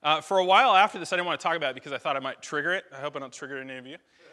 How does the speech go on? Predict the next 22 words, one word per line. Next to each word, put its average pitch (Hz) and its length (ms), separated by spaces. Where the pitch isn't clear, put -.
Um, 165 360
but 180 260
I, 185 280
I 185 60
started 226 220
to 190 60
get 165 80
chest 226 300
pain. 208 240
I - 20
started 180 220
to 160 60
get 151 80
shortness 180 360
of 147 80
breath. 185 400
But 190 220
I 190 80
didn't 240 180
tell 220 140
my 185 100
wife. 170 400